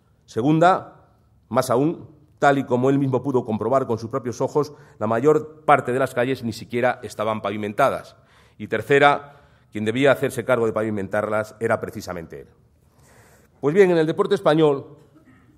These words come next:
en cualquier otro, las calles no están pavimentadas con oro, a pesar de los éxitos continuados de los años felices y fértiles como el dos mil ocho,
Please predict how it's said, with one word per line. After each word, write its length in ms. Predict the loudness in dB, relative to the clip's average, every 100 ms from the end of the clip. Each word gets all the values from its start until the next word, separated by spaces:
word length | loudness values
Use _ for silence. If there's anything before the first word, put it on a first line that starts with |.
| _ -16
en 100 | -8
cualquier 320 | -6 -2 -2
otro, 420 | -2 -6 -10 -18 _ _ _ _ _ _ _ _
las 200 | -4 0
calles 300 | 2 2 2
no 100 | 2
están 260 | 2 2 0
pavimentadas 540 | 0 -2 -4 -4 -4
con 160 | -2 0
oro, 380 | 0 -2 -8 -16 -10
a 80 |
pesar 280 | -8 -2 -2
de 60 | -2
los 140 | -4
éxitos 300 | -8 -6 -6
continuados 580 | -6 -6 -2 0 0 -2
de 80 | -8
los 140 | -6
años 220 | -6 -6
felices 400 | -6 -8 -8 -10
y 40 | -8
fértiles 500 | -2 -2 -2 -10 -10
como 160 | -10
el 60 | -10
dos 140 | -10
mil 100 | -8
ocho, 360 | -10 -8 -12